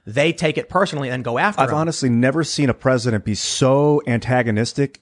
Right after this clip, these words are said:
Speaker 2: since Nixon. Nixon was, hated the hippies and the Black Panther movement so bad, and they did impeach Nixon.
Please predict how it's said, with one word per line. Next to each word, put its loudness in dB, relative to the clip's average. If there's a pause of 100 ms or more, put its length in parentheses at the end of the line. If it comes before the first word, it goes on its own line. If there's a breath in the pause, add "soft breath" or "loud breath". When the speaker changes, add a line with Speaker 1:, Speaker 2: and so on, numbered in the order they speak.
Speaker 2:
since -2
Nixon. -2 (180)
Nixon 0
was, 2
hated 0
the -2
hippies -2
and -2
the -2
Black -2
Panther -2
movement 0
so 0
bad, 0
and -4
they 0
did -4
impeach -4
Nixon. -8